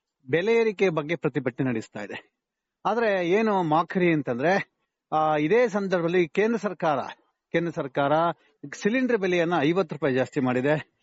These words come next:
ಹಾಗೆ ಅಬಕಾರಿ ಸುಂಕವನ್ನ ಎರಡೆರಡು ರೂಪಾಯಿ, ಅಂದ್ರೆ ಪೆ-, ಪೆ-, ಪೆಟ್ರೋಲ್ ಮತ್ತು ಡೀಸೆಲ್ ಮೇಲೆ ಎರಡೆರಡು, ಒಟ್ಟು ನಾಲ್ಕು ರೂಪಾಯಿಗಳನ್ನ ಹೆಚ್ಚಳ ಮಾಡಿದೆ. ಇದು ಜನರಿಗೆ ಬರೆ ಮೇಲೆ ಬೇರೆ, ಹಾಲಿನ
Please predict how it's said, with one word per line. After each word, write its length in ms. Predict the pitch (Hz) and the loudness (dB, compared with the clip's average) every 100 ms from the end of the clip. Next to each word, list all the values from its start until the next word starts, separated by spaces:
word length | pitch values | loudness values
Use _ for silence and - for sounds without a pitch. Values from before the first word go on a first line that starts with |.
| _ _ 135 | _ _ -4
ಹಾಗೆ 200 | 139 139 | -2 -2
ಅಬಕಾರಿ 460 | 117 160 208 202 | -2 -2 0 -2
ಸುಂಕವನ್ನ 480 | 185 175 170 151 160 170 - _ _ _ - | -2 -4 -2 0 0 -2 -4 _ _ _ -4
ಎರಡೆರಡು 360 | 151 180 202 175 | -2 0 -2 -4
ರೂಪಾಯಿ, 280 | 156 123 - | -4 -4 -4
ಅಂದ್ರೆ 280 | 131 131 131 | -2 0 0
ಪೆ-, 260 | 123 123 113 | 0 -2 0
ಪೆ-, 140 | 123 | -2
ಪೆಟ್ರೋಲ್ 340 | - 127 180 | 0 -2 0
ಮತ್ತು 200 | 170 147 | -2 -4
ಡೀಸೆಲ್ 320 | 127 139 143 135 | -4 -4 -2 -4
ಮೇಲೆ 220 | 127 135 139 _ _ - | -4 -4 -6 _ _ -4
ಎರಡೆರಡು, 320 | 160 175 160 | -2 0 -2
ಒಟ್ಟು 220 | 143 151 160 | -2 -2 0
ನಾಲ್ಕು 420 | 131 160 180 185 | 0 0 -2 -4
ರೂಪಾಯಿಗಳನ್ನ 540 | 160 165 160 143 135 127 | 0 2 2 0 -2 -4
ಹೆಚ್ಚಳ 280 | 127 - 123 | -8 -10 -6
ಮಾಡಿದೆ. 580 | 104 98 92 - - _ _ _ _ - | -6 -8 -14 -18 -20 _ _ _ _ -4
ಇದು 420 | 208 262 214 202 208 | 0 2 2 0 -2
ಜನರಿಗೆ 560 | 156 170 214 185 156 139 127 - | -2 0 0 2 2 0 -4 -2
ಬರೆ 240 | 156 185 | 0 0
ಮೇಲೆ 260 | 190 180 156 | 0 0 -2
ಬೇರೆ, 240 | 120 123 | -2 -2
ಹಾಲಿನ 400 | 107 120 147 165 | -2 -2 0 0